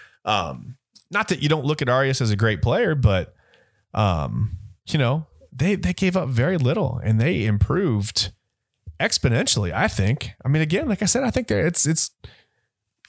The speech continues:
pretty easy to say that they're the second best team in the National League. Um, so, I mean, wh-, you know, how's it all play out come October? I don't know. We'll have to watch. We'll have to see.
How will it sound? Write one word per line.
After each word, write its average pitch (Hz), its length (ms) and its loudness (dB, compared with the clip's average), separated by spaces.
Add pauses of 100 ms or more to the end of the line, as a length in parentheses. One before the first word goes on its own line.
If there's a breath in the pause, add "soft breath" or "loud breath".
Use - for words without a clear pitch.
(160)
pretty 185 220 0
easy 175 280 2
to 131 80 2
say 117 200 2
that 135 120 -2
they're 107 120 0
the 113 80 0
second 104 360 2
best 107 260 2
team 120 220 2
in 135 60 0
the 117 60 2
National 95 420 2
League. 151 400 -2 (640 loud breath)
Um, 73 680 0 (240)
so, 131 360 0
I 127 100 -4
mean, 160 200 -2
wh-, 120 220 -4
you 160 120 0
know, 165 220 0
how's 147 220 0
it 165 60 2
all 185 120 2
play 180 200 0
out 185 140 -2
come 180 160 0
October? 180 440 0
I 196 60 0
don't 320 100 2
know. 302 140 4
We'll 110 160 0
have 156 80 0
to 151 80 -2
watch. 139 280 -2
We'll 113 80 2
have 120 60 -2
to 120 60 0
see. 113 400 2